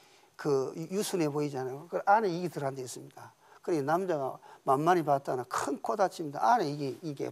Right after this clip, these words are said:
막대기가 들어있어요. 양이 들어있습니다. 그러니까 외유 내강이 이게 여자입니다. 남자는 겉으로 보면 이게 실해 보이잖아요.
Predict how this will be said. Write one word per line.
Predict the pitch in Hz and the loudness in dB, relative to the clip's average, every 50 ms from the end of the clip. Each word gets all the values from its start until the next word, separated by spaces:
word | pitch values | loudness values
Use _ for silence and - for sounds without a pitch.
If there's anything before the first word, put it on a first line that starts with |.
| - - | -4 -2
막대기가 | 156 135 - - 285 220 160 123 | -2 -2 0 0 -4 -4 -4 -6
들어있어요. | - 131 113 - - - - - - - | -12 -14 -18 -18 -18 -20 -20 -12 0 4
양이 | 156 175 214 196 156 | 4 6 6 4 0
들어있습니다. | 135 135 127 123 127 117 113 _ _ _ - - - - - - - - - - | -2 -6 -12 -12 -14 -16 -20 _ _ _ -20 -20 -20 -20 -20 -20 -20 -20 -12 -6
그러니까 | - 220 202 175 160 156 - 156 147 135 143 | -4 -2 0 0 0 2 2 0 0 0 2
외유 | 135 143 156 170 180 185 196 196 233 233 | 4 6 8 8 8 8 6 4 2 2
내강이 | 165 180 170 160 160 165 160 156 147 139 127 - 151 - - 101 _ - | 4 4 4 6 6 6 4 4 2 0 -2 -6 -8 -12 -14 -16 _ -8
이게 | 147 143 156 151 147 135 147 | -6 -4 -4 -4 -2 0 2
여자입니다. | 156 160 165 151 139 131 135 131 - 190 214 190 - - - - - - - | 4 4 4 4 2 0 -4 -6 -4 -2 0 0 -2 -4 -8 -20 -20 -14 -2
남자는 | - 156 175 233 240 214 214 190 170 160 135 | 4 6 6 6 6 6 6 6 6 4 2
겉으로 | - - 285 - - 240 202 | 2 2 2 2 4 4 6
보면 | 175 175 180 160 - - | 6 6 6 4 2 0
이게 | 135 143 151 196 202 190 - - - - - - - - - | -4 -2 0 2 2 0 0 -6 -16 -18 -18 -18 -18 -12 -6
실해 | - - 285 240 233 | -4 0 2 4 4
보이잖아요. | 202 170 151 143 131 139 131 131 131 156 190 - | 4 4 2 2 0 -2 -2 -2 -2 -4 -4 -6